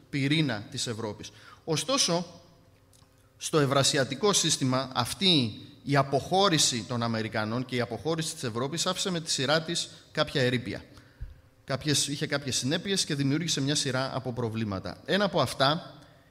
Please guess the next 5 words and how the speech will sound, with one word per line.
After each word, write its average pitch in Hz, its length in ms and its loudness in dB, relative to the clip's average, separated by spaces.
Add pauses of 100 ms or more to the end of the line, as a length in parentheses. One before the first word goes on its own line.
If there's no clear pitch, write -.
είναι 196 520 0 (140)
η 135 80 -2
σύγκρουση, 175 760 4 (400)
κατ' 131 200 0
εμέ, 147 340 4